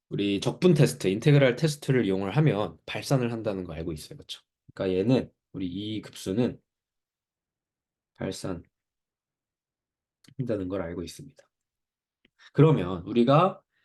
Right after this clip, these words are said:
이, 얘의 절대 수열은 우리가 발-, 발산을 하-, 하죠. 어,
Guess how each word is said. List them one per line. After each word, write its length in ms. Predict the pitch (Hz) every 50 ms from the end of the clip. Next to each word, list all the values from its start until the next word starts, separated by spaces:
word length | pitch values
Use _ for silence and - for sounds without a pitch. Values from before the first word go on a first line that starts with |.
| _ _ _ _ _ _
이, 540 | - 127 123 123 123 123 120 117 117 117 - - _ _ _ _ _ _ _ _ _ _ _ _ _ _ _ _ _ _ _ 131
얘의 360 | 131 139 147 151 156 156 147
절대 500 | 147 - 117 123 139 143 147 175 175 170
수열은 500 | 147 - 127 113 101 98 127 120 90 - _ _ _ _ _ _ -
우리가 160 | - 98 98
발-, 260 | - - - 92 - _ _ _ -
발산을 360 | - 104 98 - 104 98 95
하-, 160 | 104 135 147 143
하죠. 340 | - - - - 80 - - -
어, 160 | 101 82 -